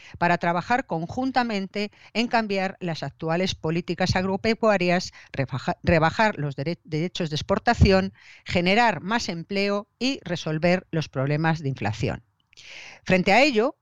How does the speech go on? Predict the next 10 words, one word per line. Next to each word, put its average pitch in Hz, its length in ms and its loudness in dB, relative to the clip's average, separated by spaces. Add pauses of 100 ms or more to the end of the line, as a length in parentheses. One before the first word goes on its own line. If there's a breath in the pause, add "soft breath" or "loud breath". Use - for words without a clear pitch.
(280)
un 185 140 -4
grupo 185 440 0
de 156 140 0
más 180 220 0
de 160 120 -4
cien 165 200 -2
académicos, 247 960 -2
intelectuales 165 1080 0
y 160 120 -4
políticos 214 840 -2